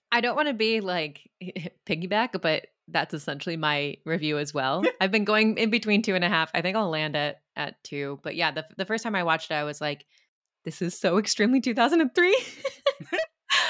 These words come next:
Speaker 1: But in a way that was, like, I didn't hate watching it. It was enjoyable. It has its issues, but again, I'm chalking that up to just, like, it's two thousand and three.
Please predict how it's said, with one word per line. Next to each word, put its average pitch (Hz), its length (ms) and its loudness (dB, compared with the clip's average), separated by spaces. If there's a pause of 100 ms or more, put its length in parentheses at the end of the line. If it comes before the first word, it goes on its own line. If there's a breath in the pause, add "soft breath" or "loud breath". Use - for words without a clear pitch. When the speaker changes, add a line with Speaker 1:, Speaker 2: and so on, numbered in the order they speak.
(320 loud breath)
Speaker 1:
But 349 120 4
in 349 140 2
a 381 100 4
way 330 180 4
that 349 200 4
was, 330 240 0 (140)
like, 302 160 2
I 311 60 2
didn't 285 380 0
hate 254 400 -2 (140)
watching 226 420 2
it. 139 140 -2
It - 40 -2
was 170 160 -2
enjoyable. 165 880 2 (160)
It 226 140 4
has 240 200 2
its 233 160 -4
issues, 202 360 2
but 160 260 2
again, 156 240 0
I'm 170 140 0
chalking 180 280 -4
that 160 140 2
up 170 120 -4
to 170 100 -8
just, 165 200 -2
like, 165 140 -2
it's - 160 -6
two - 140 -4
thousand 170 300 2
and 147 140 -2
three. 156 500 -2